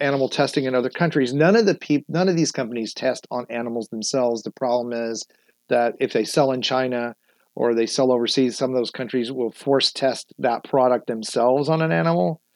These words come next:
It's very rare to find an American <laughs> company testing on animals in this country.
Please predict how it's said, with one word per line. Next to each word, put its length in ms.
It's 140
very 320
rare 640
to 80
find 240
an 120
American 480
<laughs> 0
company 600
testing 320
on 160
animals 420
in 80
this 140
country. 440